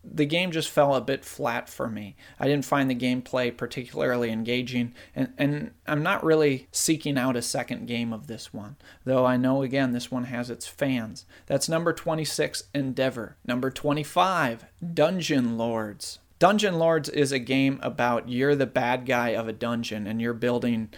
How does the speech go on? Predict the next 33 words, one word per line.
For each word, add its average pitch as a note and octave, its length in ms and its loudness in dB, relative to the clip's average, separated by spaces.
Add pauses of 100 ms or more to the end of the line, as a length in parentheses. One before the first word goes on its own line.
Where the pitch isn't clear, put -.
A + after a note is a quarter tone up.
(120)
trying B2+ 240 0
to B2 60 0
build A#2+ 320 0
this A2+ 180 -2
very B2 360 0
evil B2 360 0
dungeon A2+ 600 -2 (240)
so - 180 0
that A2+ 240 2
when B2 80 0
the A#2 80 0
heroes C3 480 2
come A#2+ 260 -2
in, A2+ 300 0 (240)
they A#2 140 0
won't A#2+ 200 2
be A#2+ 120 0
able A2+ 160 -2
to A2+ 80 -2
get G#2 200 -4
through A2 260 -4
it - 120 -4
and A2 180 -6
they A2 100 -6
will A2 300 -10
die. G#2+ 380 -8 (220)
Much E3 320 0
like E3+ 180 6
Chaos D3+ 400 4
in C3+ 80 0
the B2+ 80 2
Old B2+ 300 2
World, B2+ 360 0